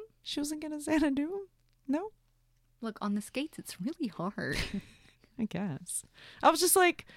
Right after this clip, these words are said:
Speaker 1: "That's
Speaker 2: Wait,
Speaker 1: odd."
Speaker 2: but don't they end up together at the end? Did she come back?
Speaker 1: Is it her?
Speaker 2: Who is it?
Speaker 1: What's happening?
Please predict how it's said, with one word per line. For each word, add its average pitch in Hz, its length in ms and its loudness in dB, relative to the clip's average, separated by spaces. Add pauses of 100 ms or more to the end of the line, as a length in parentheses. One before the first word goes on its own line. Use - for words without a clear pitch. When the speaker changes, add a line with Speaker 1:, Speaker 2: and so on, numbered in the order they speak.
(280)
Speaker 1:
"That's - 180 8
Speaker 2:
Wait, - 80 12
Speaker 1:
odd." 311 60 8
Speaker 2:
but 330 120 8
don't 453 140 6
they 508 140 4
end 427 100 2
up 427 80 2
together 392 220 0 (160)
at 480 60 -6
the 494 120 0
end? 587 80 -14 (400)
Did 262 100 0
she - 80 0
come 311 80 2
back? 381 320 2
Speaker 1:
Is 294 160 8
it 294 140 10
her? 277 440 8 (760)
Speaker 2:
Who 415 260 6
is - 60 2
it? 254 100 8
Speaker 1:
What's - 240 6
happening? 131 640 2